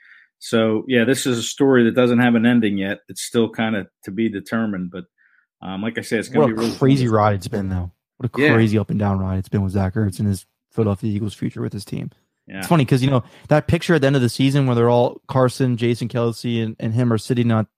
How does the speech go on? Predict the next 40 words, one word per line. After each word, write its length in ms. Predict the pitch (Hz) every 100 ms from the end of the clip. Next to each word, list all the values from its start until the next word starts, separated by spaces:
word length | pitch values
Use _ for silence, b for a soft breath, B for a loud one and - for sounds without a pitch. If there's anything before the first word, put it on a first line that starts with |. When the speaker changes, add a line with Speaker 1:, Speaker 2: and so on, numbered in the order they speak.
| -
Speaker 2:
on 100 | 117
the 60 |
sidelines 640 | 104 117 113 113 117 117 107
and 160 | 101 - _ _
just 220 | 127 - _
being 200 | 117 135
on 80 | 120
the 80 | 113
field 280 | - 123 117
for 140 | 123
an 80 | 113
hour 300 | 107 117 113
after 180 | 110 117
the 80 | 104
game 220 | 110 113
was 140 | 107
over, 340 | 113 113 110 107
and 140 | 101 _ _ _ _
it 140 | - 123
all 180 | 123 120
looked 140 | 123
like 100 | 123
the 140 | 127
end 260 | 120 123 120
for 160 | 120 110
all 200 | 113 117
of 60 |
them, 140 | 123 123
but 60 |
it 40 | 120
was 80 |
only 200 | 147 160
the 100 | 135
end 100 | 139
for 120 | 127 107
one. 240 | 131 127
And 120 | - - _
that's 220 | 123 - 139
insane. 420 | - 165 123 185 _ _ _ -
Speaker 1:
Yeah. 220 | 110